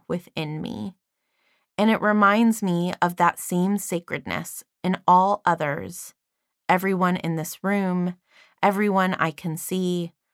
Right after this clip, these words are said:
everyone I cannot even imagine. This line moves me in its innocence and frustrates me in its lie, as if one's soul or sacredness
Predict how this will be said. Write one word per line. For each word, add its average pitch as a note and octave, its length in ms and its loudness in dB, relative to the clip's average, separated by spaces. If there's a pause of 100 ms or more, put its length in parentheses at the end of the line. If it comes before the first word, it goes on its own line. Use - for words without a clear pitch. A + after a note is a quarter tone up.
(220)
everyone G3+ 680 2
I F3 80 -2
cannot F#3 680 -2
even E3+ 460 -4
imagine. E3 800 -6 (960)
This A3 180 -2
line A#3+ 380 6
moves G3 340 0
me A3 220 4
in F3+ 160 -2
its - 200 -6
innocence G#3 680 -4 (180)
and F3+ 200 0
frustrates - 840 -2
me E3 320 -4 (100)
in E3 120 -2
its - 240 -12
lie, D3+ 520 -2 (600)
as F#3+ 180 -4
if A3+ 240 -2
one's F#3 420 2
soul E3 640 -2 (140)
or F3 120 -2
sacredness - 960 -8